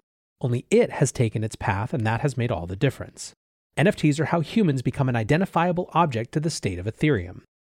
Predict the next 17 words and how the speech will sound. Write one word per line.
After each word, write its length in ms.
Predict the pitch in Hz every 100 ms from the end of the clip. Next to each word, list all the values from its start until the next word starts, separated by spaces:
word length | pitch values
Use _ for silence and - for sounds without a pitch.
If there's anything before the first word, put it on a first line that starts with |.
| _
Not 160 | 117 104
the 80 | 120
nation 440 | 139 214 - 135
state 300 | - 110 -
of 60 | 117
Ethereum, 540 | - 101 90 95 143
but 100 | 143
the 80 | 135
state 220 | - 123
of 100 | 123
memory 420 | 139 190 135 107
of 140 | 139 131
the 120 | 151
Ethereum 460 | 143 107 98 107
virtual 360 | 104 - - 80
machine. 460 | 87 - 156 87 98 _ _ _ _ 120
Weird, 400 | 220 208 95